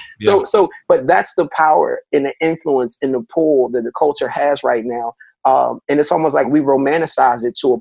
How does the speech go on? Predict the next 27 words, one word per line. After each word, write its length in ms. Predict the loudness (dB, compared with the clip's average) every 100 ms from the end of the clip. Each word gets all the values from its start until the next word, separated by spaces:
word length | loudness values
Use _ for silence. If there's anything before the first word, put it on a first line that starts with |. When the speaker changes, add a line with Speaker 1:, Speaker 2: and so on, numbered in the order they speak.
| -4
Speaker 1:
point. 200 | -8 -8 _
You 100 | -6
know 80 | -2
what 80 | -2
I 60 | 0
Speaker 2:
Mm. 40 | 0
Speaker 1:
mean? 120 | 0
So 280 | 0 0 0 -8 _
with 220 | 0 2
that, 300 | 2 2 0 -4 _ _
it's 160 | -2 0
hard 280 | 0 2 0
to 80 |
break 260 | 0 0 0
free 220 | -2 -4
from 180 | -2 -4
that 160 | -4 -4
stigma 560 | -6 -2 -2 0 -4 -4 -4
and 100 | -2
that 140 | 0
allure 600 | 0 2 2 2 0 -4 _ _ -4
when, 480 | -2 0 -2 -6 -14 _ _ _ _ _ -10
when 200 | -2 0
that 220 | 0 2
literally 320 | 2 2 2
controls 1080 | 0 -4 -4 -4 0 4 4 4 0 -4 -4 0
our 160 | 0